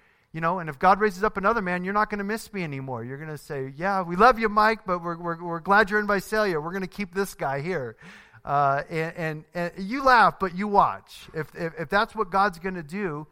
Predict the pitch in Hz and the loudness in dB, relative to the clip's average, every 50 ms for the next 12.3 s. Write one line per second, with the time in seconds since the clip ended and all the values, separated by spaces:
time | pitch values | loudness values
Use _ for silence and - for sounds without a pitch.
0 | _ - 165 165 - - 180 180 180 165 143 165 156 - _ - - 208 220 240 | _ -12 -12 -12 -10 -8 -8 -6 -6 -6 -8 -10 -14 -16 _ -10 -4 -2 -2 -2
1 | - - 143 131 127 _ - 156 147 139 143 151 156 151 147 143 139 - - - | -2 -4 -8 -8 -8 _ -12 -12 -12 -10 -10 -8 -4 -2 -2 -2 -2 -6 -10 -10
2 | 135 131 127 123 131 131 131 135 131 123 - 135 123 113 113 127 127 123 123 123 | -8 -8 -8 -8 -10 -10 -10 -10 -12 -14 -14 -16 -14 -12 -12 -10 -10 -10 -10 -12
3 | - _ _ _ _ _ _ _ - 127 123 120 117 - - - 151 147 143 147 | -16 _ _ _ _ _ _ _ -8 -6 -6 -6 -8 -10 -6 -4 -2 -2 -2 -4
4 | 143 123 - 123 127 135 131 - - - 127 120 120 127 127 123 127 117 123 123 | -6 -6 -4 -4 -2 -2 -2 -4 -8 -10 -10 -8 -8 -6 -6 -6 -6 -6 -6 -8
5 | 120 _ - - - _ _ _ - 139 131 127 - - - 127 131 131 131 127 | -8 _ -16 -20 -20 _ _ _ -4 -2 -2 -2 -2 -6 -8 -4 -4 -4 -4 -6
6 | - - - 113 101 90 85 _ _ _ _ _ _ _ _ - 131 127 127 120 | -8 -12 -12 -10 -10 -12 -14 _ _ _ _ _ _ _ _ -6 -4 -2 -2 -2
7 | 117 113 110 107 101 _ _ _ - - 147 - - 143 165 156 139 127 123 143 | -2 -4 -8 -12 -14 _ _ _ -14 -12 -12 -10 -6 -4 -2 -2 -2 -4 -2 -2
8 | 139 151 170 190 202 214 226 240 233 _ _ _ _ _ _ - 147 127 151 160 | 0 0 0 0 0 -2 -2 -4 -6 _ _ _ _ _ _ -12 -10 -8 -8 -6
9 | 147 139 - - - 147 165 180 196 202 185 - - 214 196 - - 208 202 160 | -6 -6 -6 -4 -2 -4 -4 -2 -4 -6 -6 -4 -4 -4 -4 -2 -2 -6 -6 -6
10 | 165 - - 156 147 135 127 - - 143 156 170 175 175 175 175 175 _ _ _ | -8 -12 -10 -8 -8 -8 -8 -8 -6 -4 -2 -2 -2 -2 -4 -6 -8 _ _ _
11 | _ _ _ _ - 135 135 127 123 123 - - - 131 117 - - - - 170 | _ _ _ _ -4 0 0 0 0 -2 -8 -12 -14 -14 -14 -14 -16 -10 -6 -2
12 | 170 170 170 175 180 170 165 | 0 0 2 2 0 -2 -4